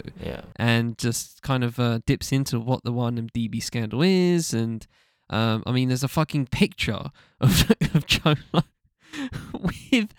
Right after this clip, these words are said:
Speaker 2: with Barack and Michelle Obama at some sort of, what I'm assuming is a Christmas engagement. It's just, it's absolutely hilarious in, in a lot of ways, but fuck, man,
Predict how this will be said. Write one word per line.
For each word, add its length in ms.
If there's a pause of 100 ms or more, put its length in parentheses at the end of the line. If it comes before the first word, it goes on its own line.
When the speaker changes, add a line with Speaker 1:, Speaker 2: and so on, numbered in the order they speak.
(360)
Speaker 2:
with 260
Barack 380
and 100
Michelle 300
Obama 720
at 60
some 260
sort 220
of, 60
what 120
I'm 80
assuming 400
is 160
a 60
Christmas 500
engagement. 580
It's 160
just, 280 (640)
it's 260
absolutely 1160
hilarious 960
in, 180
in 200
a 60
lot 140
of 100
ways, 400
but 340
fuck, 580
man, 360